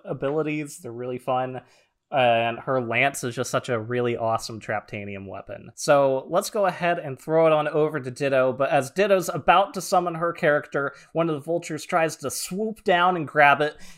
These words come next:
Ditto's wrestling with the portal, with the vulture, and the portal snaps in two yet again. So it looks like Ditto's portal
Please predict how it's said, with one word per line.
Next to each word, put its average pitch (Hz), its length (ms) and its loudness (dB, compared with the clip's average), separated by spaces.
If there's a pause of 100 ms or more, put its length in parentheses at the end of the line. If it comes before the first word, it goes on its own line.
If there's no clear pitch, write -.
(140)
Ditto's 180 380 4
wrestling 190 600 6
with 190 180 0
the 160 80 -6
portal, 170 400 6
with 170 140 -4
the 160 60 -4
vulture, 180 480 2 (200)
and 185 580 6 (560)
the 135 80 -10
portal 127 280 -4
snaps 120 400 -4
in 117 60 -12
two 113 180 -8
yet 107 220 -6
again. 104 440 -6 (200)
So 117 300 0
it 113 100 -2
looks 131 300 -4
like 123 240 0
Ditto's 131 280 -2
portal 135 480 -2